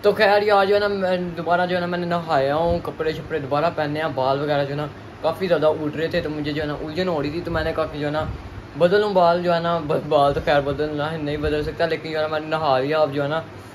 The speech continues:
सही तरह बाल हो चुके हैं। और अभी जो है ना मैं तकरीबन जो है ना नौ बज चुके हैं, नौ पूरे हो चुके हैं और अभी तक, अभी तक जो है ना मैच नहीं लगा। मैं आप लोगों को दिखाता हूँ।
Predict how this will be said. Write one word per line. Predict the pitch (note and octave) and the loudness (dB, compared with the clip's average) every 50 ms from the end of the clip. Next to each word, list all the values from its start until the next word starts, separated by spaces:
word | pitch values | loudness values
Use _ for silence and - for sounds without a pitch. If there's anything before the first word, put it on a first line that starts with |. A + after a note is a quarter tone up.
| - - - | -18 -6 -2
सही | E3 D#3 D#3+ | 0 0 2
तरह | D#3 F3 E3 D#3+ | 2 4 4 4
बाल | D3 C#3+ C#3 C3+ C#3 | 4 4 2 2 2
हो | C3+ | 0
चुके | A#2 - - D#3 | -2 -4 -4 -4
हैं। | D3+ D3+ D3 - - - - - | -4 -4 -6 -10 -16 -16 -4 -2
और | D3+ D#3+ | 2 2
अभी | E3+ E3+ E3 G3 | 2 2 4 4
जो | G3+ G3 | 4 4
है | F#3+ | 4
ना | F#3+ G3+ G3+ G3+ G3 F#3+ | 4 4 4 4 2 2
मैं | F#3+ F#3 F#3 F#3 F#3 F#3 F#3 F#3 F#3 F#3 F3+ - - | 0 0 0 2 2 2 2 2 0 -2 -4 -4 -4
तकरीबन | F#3 F3+ F3 E3+ F3 D3+ F3 F3 | -6 -6 -4 -8 -4 -4 -2 -2
जो | F3 | 0
है | F3 | -2
ना | F3 E3+ | -2 -2
नौ | E3 D#3+ D#3 D#3+ | -2 -4 -2 2
बज | D#3+ E3 D3+ | 2 2 2
चुके | - D3+ C#3+ - E3 | 2 -2 -8 -4 -2
हैं, | E3+ E3+ E3 D#3+ | -2 -2 -2 -4
नौ | D#3+ D3+ D3+ D#3 E3 E3+ D#3 - - | -4 -2 0 0 0 0 -2 -6 -6
पूरे | E3 E3+ F#3 G3 | -2 0 0 2
हो | F#3+ E3+ D3 | 2 0 -2
चुके | B2 - - D#3+ | -2 -4 -6 -6
हैं | D#3 D#3 | -6 -6
और | D3 D3 D3+ D#3 | -4 -4 -4 -4
अभी | D#3 C#3+ D#3 D#3 | -2 -4 -4 -4
तक, | E3+ E3 D3 - - - - - | -4 -6 -6 -8 -14 -16 -6 -4
अभी | - D#3 E3 F#3 | -4 -2 0 0
तक | F#3 F#3+ F#3 | 2 2 0
जो | E3+ F3 | 2 0
है | E3 E3 | 0 0
ना | E3 | 0
मैच | E3 D#3+ D3+ D3+ D3+ | 0 2 2 2 0
नहीं | D3+ D#3+ D#3 | -2 -4 -4
लगा। | D3+ C#3 C#3+ | -2 -2 0
मैं | C#3+ C#3+ | 0 0
आप | C#3 C3 | -2 -2
लोगों | - C#3+ C3+ | -2 -4 -6
को | D3+ | -4
दिखाता | C#3+ D3 C#3+ D3 C3 - - D#3 | -6 -4 -2 -4 -4 -2 -2 -4
हूँ। | D#3+ | -6